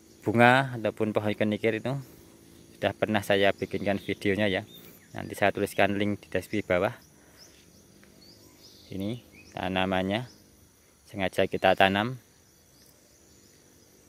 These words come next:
Cukup bermanfaat sekali itu, mengurangi biaya-biaya penggunaan insektisida dan juga membantu penyerbukannya.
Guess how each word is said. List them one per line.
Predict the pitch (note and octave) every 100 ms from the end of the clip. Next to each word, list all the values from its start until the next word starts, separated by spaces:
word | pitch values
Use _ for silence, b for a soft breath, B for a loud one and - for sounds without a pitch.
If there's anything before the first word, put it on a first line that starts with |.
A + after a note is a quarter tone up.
| - - - - -
Cukup | G2+ G2
bermanfaat | - F#2 F#2+ - E2+ G2 -
sekali | G2+ A2
itu, | G2+ G#2
mengurangi | G#2 G2+ G2 G#2 G#2 G#2 G#2 G#2+ - B B B B B -
biaya-biaya | G2+ F#2+ G2+ G2 G#2 G2 G2+ G2+ G2 G2 G2+ G#2 -
penggunaan | G#2+ G2 G2+ E2+ G#2+ G#2+ G#2+ G#2 G#2+ A2 B B B _ - - - - _ F3
insektisida | G#2+ - G#2+ - A2+ A#2 - G2 A#2 -
dan | G2+ F#2+
juga | G#2 G#2+
membantu | A2 A2 G2 F#2+ G2
penyerbukannya. | G#2 G#2 G2+ F#2 G#2 F2+ F2+